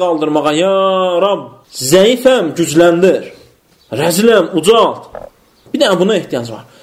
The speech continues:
"Xəstəyəm, şəfa ver." Bir dənə buna ehtiyac var. Bir dənə buna, vəsə, qutardı. Nə ehtiyacın var, vallahi? Ayaqqabının bağı belə olsa, Allah Subhanahu taaladan istə. Bu nədir ki, gedim filan kəsdən istəyirəm, demə.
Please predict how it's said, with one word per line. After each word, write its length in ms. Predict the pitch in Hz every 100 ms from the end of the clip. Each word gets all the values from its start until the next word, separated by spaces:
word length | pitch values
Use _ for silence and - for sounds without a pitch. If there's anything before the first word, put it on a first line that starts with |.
| _
"Xəstəyəm, 500 | - 185 - 269 254 202
şəfa 280 | 196 - 262 196
ver." 160 | 113 - - _ _ _ _
Bir 60 | -
dənə 140 | 262 208
buna 140 | 247
ehtiyac 360 | 240 185 151 120
var. 140 | 110 -
Bir 60 | 240
dənə 180 | 240 170
buna, 140 | 196
vəsə, 460 | 180 - 202 123 -
qutardı. 480 | - 156 143 147 104 - _ _ _ _ _
Nə 200 | 151 311 349
ehtiyacın 560 | 262 - 233 208 185 202
var, 100 | 208
vallahi? 720 | 180 180 170 175 175 135 107 - - _ _ _ _ _ _ _ -
Ayaqqabının 640 | 160 160 - 165 165 180 151
bağı 220 | 180 196 180
belə 140 | 151 127
olsa, 200 | 120 117 135
Allah 260 | 127 143
Subhanahu 240 | - 123 117
taaladan 260 | 113 113
istə. 200 | - - - _ _ _ _ _ _ _ -
Bu 60 | 180
nədir 380 | 277 285 247
ki, 120 | - 190
gedim 280 | 196 208
filan 260 | 190 190 170
kəsdən 320 | 170 165 190 175
istəyirəm, 300 | 160 156 147
demə. 200 | 139